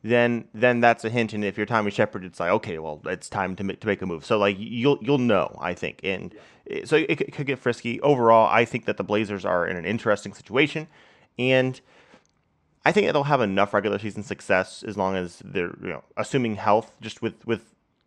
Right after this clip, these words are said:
Speaker 1: having these, I wanna say, six guys who you, who you trust. Um, I, th-, I think that they'll be in, in a good enough spot that maybe you can, you can assume.
Speaker 2: There, there are six good players on this team.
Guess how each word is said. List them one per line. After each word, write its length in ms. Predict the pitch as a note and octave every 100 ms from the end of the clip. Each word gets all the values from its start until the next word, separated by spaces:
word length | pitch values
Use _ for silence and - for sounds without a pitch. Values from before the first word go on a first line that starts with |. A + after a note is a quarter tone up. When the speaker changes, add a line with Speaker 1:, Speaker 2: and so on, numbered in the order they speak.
| _ _ -
Speaker 1:
having 580 | A#2 A#2+ A#2 A#2 A2 - _ _ _ _ _ _ G#2+
these, 600 | G#2+ A#2 A2+ G#2+ - - _ _ _ _
I 120 | G2 G#2+
wanna 180 | G#2
say, 180 | G2+ E2
six 500 | - - B2 A#2 -
guys 420 | A2 G2+ G#2 A2+ -
who 80 |
you, 320 | A2 G#2 G2+ G2+
who 100 | G#2
you 140 | F2
trust. 560 | - B2+ A#2 - - _ - - - _ -
Um, 480 | G#2 F#2+ F2+ F2+ - _ _ _ _ _ _ _ _ -
I, 260 | D2+ A#2
th-, 120 | C3+ A#2+
I 40 |
think 140 | C3+
that 100 | A#2
they'll 120 | A#2+ G#2+
be 240 | A#2 -
in, 340 | G#2 - G#2
in 0 | -
a 260 | - G#2+
good 280 | G2+ - A#2+
enough 260 | A2 G2 -
spot 640 | - - G2+ F#2+ - G2
that 320 | F#2 F2+ -
maybe 240 | G2 F2+
you 80 | F2+
can, 220 | F2+ E2+
you 100 | F#2
can 120 | F#2 E2
assume. 380 | - - - _ _ _ _
Speaker 2:
There, 180 | A#2 B2+ A#2
there 180 | C#3
are 60 | B2
six 420 | - C3 B2 - _
good 240 | A2+ G2+
players 380 | - G2 E2 F#2+
on 60 | F#2+
this 140 | F#2
team. 260 | - D#2